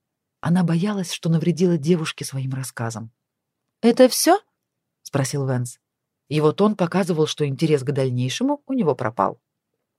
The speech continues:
Женщина смутилась. «Это всё, что я слышала, сэр, но на столе я заметила маленькую голубую коробочку с драгоценностями».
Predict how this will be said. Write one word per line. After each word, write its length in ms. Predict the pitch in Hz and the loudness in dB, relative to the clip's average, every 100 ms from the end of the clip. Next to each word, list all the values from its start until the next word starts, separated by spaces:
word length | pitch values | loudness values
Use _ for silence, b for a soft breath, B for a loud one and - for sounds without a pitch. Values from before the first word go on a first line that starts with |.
| _ _ _ _ _ - | _ _ _ _ _ -10
Женщина 480 | 139 185 190 208 190 | -2 0 0 -2 -4
смутилась. 640 | - 196 - 131 117 - _ b b b b b - | -4 -6 -4 -4 -4 -10 _ b b b b b 0
«Это 220 | 254 247 | 2 2
всё, 240 | - 240 | 2 2
что 180 | 233 - | 2 4
я 120 | 226 | 4
слышала, 500 | 220 254 226 - 143 | 4 4 4 4 -2
сэр, 360 | 147 - 185 131 b b b b | -4 0 0 0 b b b b
но 140 | 170 190 | 2 4
на 120 | 185 | 4
столе 480 | - 196 220 330 - B B B | 0 -2 2 2 0 B B B
я 180 | 151 208 | 0 2
заметила 500 | 214 247 320 220 180 | 2 0 0 0 0
маленькую 540 | 226 294 269 240 233 | 0 0 0 2 2
голубую 460 | 208 208 196 262 240 | 4 4 4 2 2
коробочку 580 | 175 196 254 247 - | 0 0 0 -2 -4
с 60 | 233 | 0
драгоценностями». 960 | 254 240 269 - 160 131 - - 117 | 0 0 -2 0 0 -2 -8 -8 -10